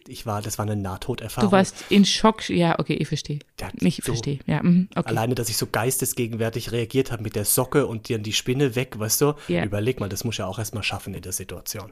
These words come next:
Speaker 2: Ich bin sehr stolz. Ich
Speaker 1: Ja.
Speaker 2: bin sehr stolz auf dich an dieser Stelle. Ja, Klausi.
Speaker 1: So, Susi, jetzt pass auf.
Speaker 2: So.
Speaker 1: Wie alt
Speaker 2: Ja.
Speaker 1: fühlst du dich? Und ich habe, pass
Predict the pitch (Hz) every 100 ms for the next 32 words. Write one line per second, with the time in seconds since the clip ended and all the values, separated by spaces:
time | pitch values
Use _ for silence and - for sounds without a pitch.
0 | - - - 208 190 190 180 - 165 160
1 | - 175 - 165 156 - 147 - 143 127
2 | - 151 131 160 143 156 147 - - -
3 | - - - 165 151 175 - - - 160
4 | 143 123 131 - 156 107 104 - - _
5 | _ _ _ - 131 190 139 147 190 -
6 | 151 151 175 180 139 123 127 131 131 131
7 | 127 107 -